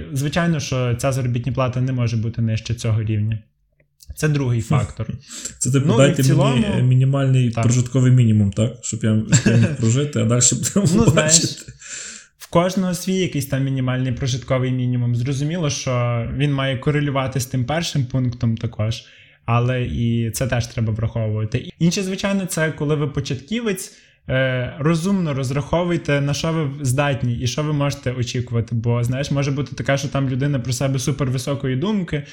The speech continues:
Speaker 1: очікує якусь супервелику зарплату, але потім на першому ж інтерв'ю ці очікування заріжуть, і це буде дуже неприємно. Тому треба просто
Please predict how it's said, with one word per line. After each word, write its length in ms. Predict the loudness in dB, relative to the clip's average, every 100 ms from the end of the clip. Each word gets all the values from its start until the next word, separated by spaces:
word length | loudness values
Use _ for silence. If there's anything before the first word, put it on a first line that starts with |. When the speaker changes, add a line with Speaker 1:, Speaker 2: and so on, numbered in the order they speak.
| -20 -6
Speaker 1:
очікує 500 | -4 -2 -2 0 0
якусь 260 | 0 -2 -2
супервелику 640 | -2 -2 -2 0 0 0
зарплату, 520 | -2 -2 -2 -2 0 0
але 120 | 0
потім 340 | -2 -2 0
на 100 | 0
першому 440 | 0 -2 0 0 0
ж 100 | 0
інтерв'ю 520 | 0 0 0 0 -2 -6 -18 _
ці 200 | 0 0
очікування 760 | 2 0 0 0 0 0 0
заріжуть, 500 | -2 -2 0 -2 -2 -6
і 60 |
це 140 | -2 -2
буде 200 | 0 0
дуже 280 | 0 0
неприємно. 680 | -2 -2 -2 0 0 0 0 -2
Тому 340 | -2 0 -2 -6 -16 _ _ _ _ -6
треба 240 | -2 -2
просто 640 | 0 -2 -2 -2 0 -2